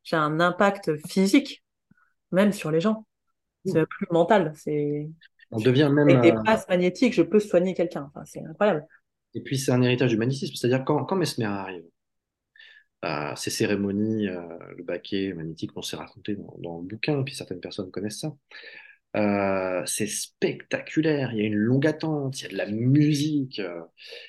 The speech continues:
Speaker 2: il y a, il y a vraiment un rituel qui est, c'est que, c'est une grande, profonde, puissante induction hypnotique,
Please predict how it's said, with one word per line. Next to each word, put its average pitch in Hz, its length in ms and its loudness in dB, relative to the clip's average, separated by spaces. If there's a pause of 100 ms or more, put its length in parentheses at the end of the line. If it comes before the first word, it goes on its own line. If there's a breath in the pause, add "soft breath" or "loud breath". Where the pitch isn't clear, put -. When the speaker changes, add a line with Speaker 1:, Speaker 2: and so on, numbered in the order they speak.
Speaker 2:
il 98 60 -6
y 101 40 -2
a, 90 800 -4 (360)
il 110 60 -6
y 110 40 0
a 104 40 0
vraiment 131 240 4
un 113 60 2
rituel 117 440 0
qui 117 180 -4
est, 95 360 -2
c'est - 160 -2
que, 127 100 -4
c'est - 300 -4
une 120 120 4
grande, 117 540 2
profonde, - 560 2
puissante 185 640 0
induction 135 520 0
hypnotique, - 720 -2